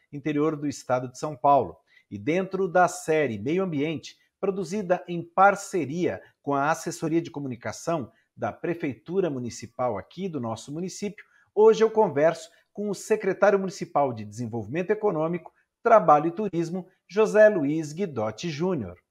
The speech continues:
Secretário, acho que a primeira pergunta que me despertou a curiosidade, né, e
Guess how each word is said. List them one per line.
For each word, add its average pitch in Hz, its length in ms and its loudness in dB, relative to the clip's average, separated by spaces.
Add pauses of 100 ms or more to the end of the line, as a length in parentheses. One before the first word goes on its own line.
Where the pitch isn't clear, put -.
(140)
Secretário, 196 560 4
acho 180 160 -2
que 196 80 2
a 185 40 6
primeira 202 680 4
pergunta 165 680 4
que 147 240 2
me 151 100 6
despertou 143 920 6
a 113 240 4
curiosidade, 131 1040 2
né, 127 260 4
e 113 340 2